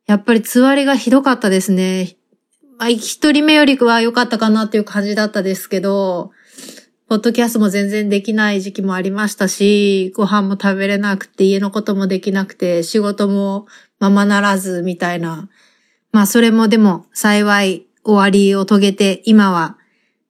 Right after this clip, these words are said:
元気にハッピーに過ごせてます。ね、病気ではないので、ただ今度は妊娠後期になってきてて、もうお腹が重たくて、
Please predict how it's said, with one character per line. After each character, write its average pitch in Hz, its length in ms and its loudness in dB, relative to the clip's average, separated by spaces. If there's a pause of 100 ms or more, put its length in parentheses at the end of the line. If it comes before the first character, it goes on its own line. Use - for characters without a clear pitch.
元 220 240 2
気 208 140 0
に 185 80 2
ハ 208 120 0
ッ 220 120 -6
ピ 202 140 2
ー - 20 4
に 170 240 -6 (200)
過 190 80 -2
ご 180 120 0
せ 170 160 -4
て 170 100 -4
ま 170 200 -6
す。 - 120 -16 (100)
ね、 214 160 -2
病 247 200 4
気 294 100 -6
で 311 100 2
は 220 120 2
な 220 160 0
い 214 80 0
の 165 160 -4
で、 190 400 -2 (400)
た 240 100 0
だ 196 100 2
今 349 240 2
度 277 80 6
は 214 120 4
妊 233 180 2
娠 285 300 -2
後 302 200 2
期 240 120 -2
に 202 100 2
な 196 120 0
っ 190 40 -6
て 190 140 -6
き - 80 -14
て 185 100 -2
て、 185 400 -2
も 175 160 -6
う 185 40 -2
お 190 40 0
腹 226 300 2
が 226 100 0
重 226 220 -2
た 226 160 0
く - 100 -16
て、 190 560 0